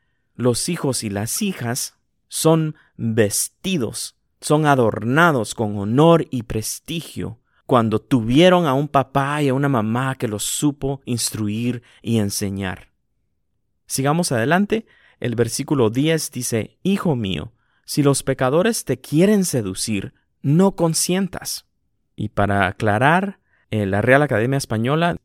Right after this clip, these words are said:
dice que consentir significa permitir algo o condescender en que se haga. Es bien interesante notar entonces que vemos a papá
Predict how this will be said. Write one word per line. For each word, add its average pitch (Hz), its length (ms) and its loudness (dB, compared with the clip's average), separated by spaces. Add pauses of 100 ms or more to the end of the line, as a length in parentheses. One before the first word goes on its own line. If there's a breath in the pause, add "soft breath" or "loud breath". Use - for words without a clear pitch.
(140)
dice 117 320 -2
que 117 140 -2
consentir 110 800 0 (260 soft breath)
significa 120 960 0 (380)
permitir 113 580 2
algo 160 460 2 (300 soft breath)
o 123 160 0
condescender 107 920 2 (240 soft breath)
en 104 180 -4
que - 120 -10
se 143 200 0
haga. 170 340 0 (560)
Es 139 200 2
bien 180 180 4
interesante 139 580 2
notar 123 320 0
entonces 117 640 -4 (360 soft breath)
que 117 400 2 (160)
vemos 156 600 2 (240)
a 113 440 2
papá 120 480 2